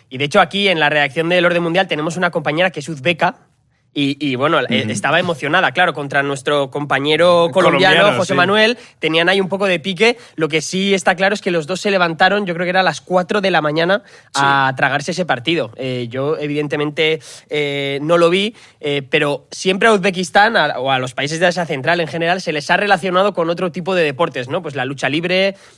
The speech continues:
Speaker 1: eh, el tema del kokburu, el, el caballo ese que cogen, hay una
Speaker 3: Sí.
Speaker 1: cabra degollada y
Speaker 2: Ujú,
Speaker 1: tal.
Speaker 2: ujú.
Speaker 1: Bueno, son, son otros deportes,
Speaker 3: Boxeo
Speaker 1: otra
Speaker 3: también, ¿no? En los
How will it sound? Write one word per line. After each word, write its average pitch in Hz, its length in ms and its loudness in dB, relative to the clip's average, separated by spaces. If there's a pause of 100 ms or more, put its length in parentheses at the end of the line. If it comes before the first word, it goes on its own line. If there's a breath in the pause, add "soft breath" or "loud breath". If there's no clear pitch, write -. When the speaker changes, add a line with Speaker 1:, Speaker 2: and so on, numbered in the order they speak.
Speaker 1:
eh, 131 440 -4
el 127 140 -10
tema 156 180 -2
del 147 160 0
kokburu, 156 580 0
el, 135 200 -8
el 131 120 -6
caballo 147 400 2
ese 151 260 -2
que 147 140 -2
cogen, 147 360 -2
hay 147 100 0
una 151 140 0
Speaker 3:
Sí. 127 60 -8
Speaker 1:
cabra 147 600 4
degollada 147 640 2
y 143 120 0
Speaker 2:
Ujú, 135 80 -4
Speaker 1:
tal. 170 200 4
Speaker 2:
ujú. 175 60 -4
Speaker 1:
Bueno, 139 280 -4
son, 214 280 -4
son 220 180 0
otros 202 220 2
deportes, 151 360 0
Speaker 3:
Boxeo 202 260 4
Speaker 1:
otra 247 40 2 (120)
Speaker 3:
también, 135 340 -2
¿no? 147 80 -2
En 185 80 2
los - 0 -